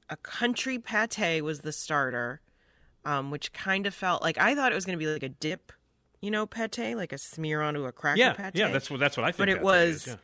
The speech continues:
Speaker 1: but it was like a meatloaf <laughs> slice.
Speaker 2: Really?
Speaker 1: Uh, wrapped in,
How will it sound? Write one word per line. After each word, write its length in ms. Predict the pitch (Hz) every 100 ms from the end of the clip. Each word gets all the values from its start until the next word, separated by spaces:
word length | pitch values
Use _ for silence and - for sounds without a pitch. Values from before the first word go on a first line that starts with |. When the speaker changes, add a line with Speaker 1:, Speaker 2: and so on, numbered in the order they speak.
| _ _ _ -
Speaker 1:
but 100 | 185
it 80 |
was 240 | 175 180 165
like 200 | 170 170
a 40 |
meatloaf 800 | 160 180 175 160 160 147 - - - - _
<laughs> 280 | - _ _
slice. 760 | - 170 165 139 139 - - - _
Speaker 2:
Really? 340 | 127 131 254 170
Speaker 1:
Uh, 220 | 151 135
wrapped 400 | 135 143 131 104
in, 380 | 151 143 131